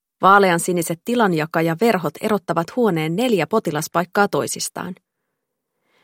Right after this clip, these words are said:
Kurotan kättäni ja hivutan verhoa näkösuojaksi meidän ja viereisen potilaan väliin. Noora näyttää viehättävältä jopa sairaalavaatteissa. Hän on meistä se kauniimpi sisar.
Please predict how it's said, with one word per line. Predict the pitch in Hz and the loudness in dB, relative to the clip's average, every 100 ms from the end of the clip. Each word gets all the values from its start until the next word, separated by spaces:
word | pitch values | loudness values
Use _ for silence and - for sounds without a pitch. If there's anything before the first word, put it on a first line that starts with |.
| _ - | _ -2
Kurotan | 302 349 269 233 | 2 4 4 2
kättäni | 247 247 - 139 160 - _ _ - | 0 -2 -6 -8 -8 -14 _ _ -4
ja | 190 | 0
hivutan | 233 220 175 165 | 2 2 2 2
verhoa | 214 240 170 160 | 2 0 0 -2
näkösuojaksi | 170 240 185 - 156 - 160 175 | -2 -2 -4 -4 -4 -6 -6 -2
meidän | 202 233 160 143 160 - | 0 0 -2 -6 -10 -4
ja | 185 | 2
viereisen | 226 180 - 160 160 | 4 4 0 -4 -6
potilaan | 170 175 180 185 | -4 0 2 2
väliin. | 170 120 - 190 185 _ _ _ _ _ - | 0 -4 -6 -12 -14 _ _ _ _ _ -2
Noora | 262 370 294 | 0 2 2
näyttää | 226 202 196 196 | 2 2 0 2
viehättävältä | 240 185 - 151 156 156 | 2 0 -2 -4 -2 0
jopa | 170 170 | 0 0
sairaalavaatteissa. | 170 240 226 147 147 156 156 165 - 202 - 208 - _ _ _ _ _ _ _ _ - | -2 0 2 0 -2 -2 -2 -4 -10 -10 -8 -10 -14 _ _ _ _ _ _ _ _ -2
Hän | 175 | 2
on | 165 | 2
meistä | 165 185 165 170 | 2 0 -2 -6
se | 175 | -4
kauniimpi | 175 233 156 151 160 | 2 2 2 -4 -6
sisar. | 170 160 - - | -6 -6 -6 -8